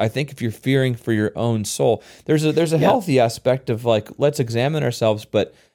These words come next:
Speaker 1: don't let the devil, uh, steal your joy and
Speaker 2: Well,
Speaker 1: freak
Speaker 2: and
Speaker 1: you
Speaker 2: I think
Speaker 1: out
Speaker 2: that's
Speaker 1: and
Speaker 2: the actual interpretation of the unpardonable sin. Jesus said, so let's take the word blasphemy out, which is a really big word. If you say, if,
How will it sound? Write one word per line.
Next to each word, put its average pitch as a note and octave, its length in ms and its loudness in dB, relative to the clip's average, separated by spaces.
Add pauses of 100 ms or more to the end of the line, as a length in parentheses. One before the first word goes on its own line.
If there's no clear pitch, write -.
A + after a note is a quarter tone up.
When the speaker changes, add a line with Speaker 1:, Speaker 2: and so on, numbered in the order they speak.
(380)
Speaker 1:
don't D3 200 2
let D3 140 2
the B2+ 100 0
devil, G#2+ 480 0
uh, - 140 -8 (180)
steal B2 460 0
your B2 100 2
joy A2 600 2
and F#2 340 -6
Speaker 2:
Well, - 140 2
Speaker 1:
freak F3 80 2
Speaker 2:
and F3 100 2
Speaker 1:
you - 140 2
Speaker 2:
I - 20 4
think G3+ 140 4
Speaker 1:
out F#3+ 40 2
Speaker 2:
that's F3 200 0
Speaker 1:
and - 100 -4
Speaker 2:
the D#3+ 40 4
actual D3+ 260 0
interpretation C3 640 0
of A#2 80 0
the B2 80 2
unpardonable A2+ 560 0
sin. A2+ 320 0
Jesus C#3+ 400 -2
said, A2+ 340 0 (540)
so - 180 0
let's D3+ 200 0
take D#3 200 0
the C#3 80 -2
word A#2 220 2
blasphemy A2 600 2
out, G#2 100 0
which G#2 180 -2
is G#2 120 -2
a G#2+ 80 0
really G#2+ 200 0
big G2 240 -2
word. G2+ 220 0
If G2+ 140 -4
you - 20 -16
say, A2 220 -2 (320)
if, - 360 0